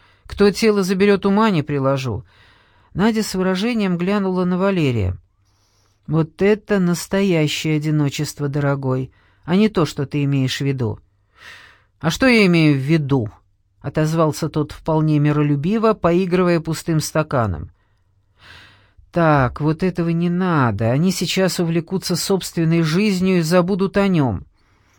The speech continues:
Игорь поспешил вмешаться. "Значит, никаких темных пятен в биографии родителей. А как же сын?" Алешка-то? О, протянул Валерий со смешком и не без удовольствия пригвоздил.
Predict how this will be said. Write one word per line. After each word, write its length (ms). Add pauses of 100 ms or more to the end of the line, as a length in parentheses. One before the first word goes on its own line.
(320)
Игорь 280
поспешил 520
вмешаться. 760 (760)
"Значит, 440
никаких 440
темных 440
пятен 380
в 80
биографии 560
родителей. 880 (220)
А 220
как 180
же 160
сын?" 420 (760)
Алешка-то? 1000 (320)
О, 1160 (500)
протянул 560
Валерий 500
со 180
смешком 640 (240)
и 140
не 200
без 220
удовольствия 640
пригвоздил. 840